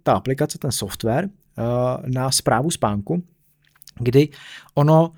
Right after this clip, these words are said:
ti to jede opravdu jako nějaký celkový náhled na to, jak ty funguješ. Nejenom jak spíš, ale i co děláš přes den a vzájemně se to doplňuje.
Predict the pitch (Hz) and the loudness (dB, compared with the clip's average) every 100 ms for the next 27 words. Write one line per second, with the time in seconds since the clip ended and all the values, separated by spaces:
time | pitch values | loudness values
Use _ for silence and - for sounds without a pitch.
0 | _ _ - 147 165 156 135 139 143 147 | _ _ -4 2 6 8 8 8 8 6
1 | 151 147 123 127 - 151 139 139 139 143 | 6 2 -2 -2 2 2 4 4 6 6
2 | 135 143 139 135 123 123 143 135 135 - | 2 0 2 2 0 -2 0 -2 -4 -6
3 | - 131 135 147 143 139 113 120 117 135 | -2 -2 0 2 4 2 0 -2 0 -2
4 | 135 131 120 135 127 123 - 131 - 123 | 0 -2 0 2 2 2 0 -2 0 0
5 | 120 127 104 - - - - 131 156 147 | 4 4 4 2 -6 -8 -4 0 2 2
6 | 120 - - 175 185 196 - - - - | -2 -4 -8 -4 -4 -6 -10 -14 -20 -18
7 | - - 147 160 151 160 160 - 139 139 | -16 0 2 2 2 0 -2 -2 0 0
8 | 113 - - 123 107 120 127 165 175 - | 0 -4 -4 -4 -2 -2 0 0 -4 -8
9 | - - 117 123 151 180 185 170 190 185 | -12 -6 -2 0 2 2 0 -2 -2 0
10 | - 208 123 | 2 2 2